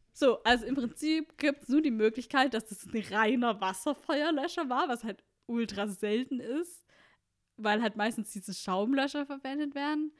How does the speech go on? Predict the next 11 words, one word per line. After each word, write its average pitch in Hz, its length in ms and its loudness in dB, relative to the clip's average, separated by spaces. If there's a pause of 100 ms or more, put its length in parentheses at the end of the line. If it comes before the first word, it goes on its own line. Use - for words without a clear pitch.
(420)
und 262 500 0 (460)
dass 214 180 -6
die 226 120 -4
beiden 233 280 4
das 202 200 -6
Wasser 233 240 0
dann - 180 -4 (140)
im 302 280 2
Löscher 220 420 0
geweiht 196 520 -4
haben. 330 440 -4